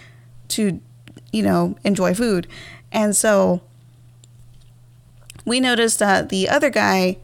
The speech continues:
that was running around and trying to eat trash in Winston, that he had a ho-, like, a little hole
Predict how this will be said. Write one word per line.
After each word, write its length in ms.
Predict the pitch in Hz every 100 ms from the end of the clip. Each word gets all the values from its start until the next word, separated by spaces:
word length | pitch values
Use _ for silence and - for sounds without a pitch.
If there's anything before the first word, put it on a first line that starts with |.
| -
that 160 | - -
was 320 | 190 180 180 -
running 240 | 220 208
around 440 | 202 190 185 190 190
and 160 | 175
trying 260 | - 180 180
to 140 | -
eat 220 | 190 - - -
trash 480 | - 196 185 185 -
in 120 | 175
Winston, 580 | 208 214 - 175 175 180 - - - - -
that 160 | 190 208
he 140 | 226
had 160 | 226 208
a 60 | 214
ho-, 260 | 254 - -
like, 140 | 220
a 60 | 214
little 380 | 220 214 202 196
hole 560 | 302 320 262 202 208